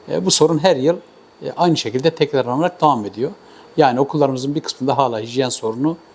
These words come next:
e, var. Okullarımızın, e, fiziki kapasitesine dair, e,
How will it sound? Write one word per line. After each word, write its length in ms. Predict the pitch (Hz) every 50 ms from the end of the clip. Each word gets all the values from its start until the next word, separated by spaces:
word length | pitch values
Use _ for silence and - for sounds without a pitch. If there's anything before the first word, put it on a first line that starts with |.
| - - - - - -
e, 220 | 67 95 143 143
var. 340 | 165 151 120 139 - - - - - - - - - - - -
Okullarımızın, 760 | 143 139 - - 143 147 139 139 131 123 139 139 143 139 - 120
e, 380 | 123 123 123 123 123 123 120 120 117 120 - - - - - - - - - - - - - - - - - - - - - - -
fiziki 360 | - - 151 151 151 139 -
kapasitesine 800 | - 151 - - 139 - - - 135 127 - - 127 123 120 135
dair, 420 | 170 147 127 131 156 180 - - -
e, 260 | 117 127 131 131